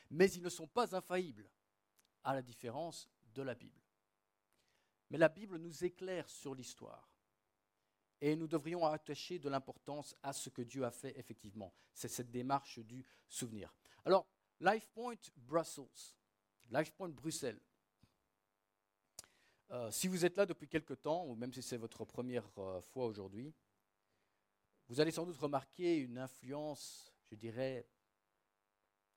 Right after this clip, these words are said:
américaine. Effectivement, il y a quelques Américains ici. Et Life Point Bruxelles est issu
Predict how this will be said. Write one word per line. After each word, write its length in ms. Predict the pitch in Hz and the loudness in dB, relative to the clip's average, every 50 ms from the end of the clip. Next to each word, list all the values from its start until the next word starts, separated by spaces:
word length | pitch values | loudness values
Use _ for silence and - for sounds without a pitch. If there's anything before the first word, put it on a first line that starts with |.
| _ _ - | _ _ -8
américaine. 580 | 104 104 113 120 113 113 - - 110 90 80 _ _ _ _ _ _ _ _ _ _ _ _ _ _ _ _ _ _ _ _ _ _ _ _ _ _ _ _ 101 98 101 101 101 101 101 101 101 101 101 101 101 101 101 101 101 101 _ _ _ _ _ _ _ _ _ _ _ _ _ _ - | -8 -6 -6 -6 -8 -8 -10 -12 -14 -14 -14 _ _ _ _ _ _ _ _ _ _ _ _ _ _ _ _ _ _ _ _ _ _ _ _ _ _ _ _ _ _ _ _ _ _ _ _ _ _ _ _ _ _ _ _ _ _ _ _ _ _ _ _ _ _ _ _ _ _ _ _ -2
Effectivement, 680 | 131 131 - 165 160 165 - 165 151 156 139 117 101 | -2 0 0 -2 -2 -2 -6 -8 -4 -2 -2 -2 0
il 80 | 110 | 0
y 40 | 123 | 0
a 60 | 143 | -2
quelques 340 | 147 - 151 - - 139 131 | -2 -2 -8 -8 -6 -4 -4
Américains 480 | 139 127 127 120 117 117 110 - 117 110 | -2 -2 -2 -2 -2 -4 -6 -8 -10 -10
ici. 400 | 104 98 - - - 123 139 147 _ _ _ _ _ _ _ _ _ _ _ _ _ _ _ - _ _ _ _ _ _ _ _ - | -10 -10 -12 -14 -16 -16 -16 -18 _ _ _ _ _ _ _ _ _ _ _ _ _ _ _ -20 _ _ _ _ _ _ _ _ 4
Et 380 | 165 170 185 196 196 190 - _ _ _ _ _ _ _ _ _ _ - | 8 10 10 10 10 6 2 _ _ _ _ _ _ _ _ _ _ -12
Life 340 | 120 120 131 151 165 160 - | -2 6 6 6 6 6 0
Point 180 | - - 156 147 | -8 -8 -8 -8
Bruxelles 640 | 127 113 123 117 - - 135 131 147 160 151 - - _ _ _ _ | -8 -8 -8 -6 -6 -4 -4 -4 -4 -6 -8 -10 -14 _ _ _ _
est 300 | - 175 190 185 - - _ _ | 4 4 4 4 2 -4 _ _
issu 580 | - 170 156 143 - - - - 131 139 151 151 | -10 -8 -6 -6 -6 -6 -8 -8 -10 -10 -12 -14